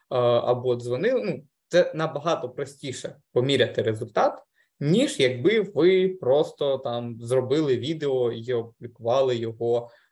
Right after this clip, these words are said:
в якийсь прайм-тайм на каналі на I C T V. А,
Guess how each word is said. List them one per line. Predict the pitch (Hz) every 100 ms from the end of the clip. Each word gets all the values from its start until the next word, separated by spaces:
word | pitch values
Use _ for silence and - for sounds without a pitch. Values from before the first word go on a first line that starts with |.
| _
в | 117 120 120 120 120 117 113 110 110 107 - - - _ _ _ -
якийсь | 123 123 113 -
прайм-тайм | 117 117 113 113 123 123 113 113 110 -
на | 113 107 110 - _ _ -
каналі | 117 113 113 113 107 _ _ _ _ -
на | 117
I | 113
C | 113 107
T |
V. | 113 107 110 _ _ _ - - _ _ -
А, | 120 127 123 120 120 117 113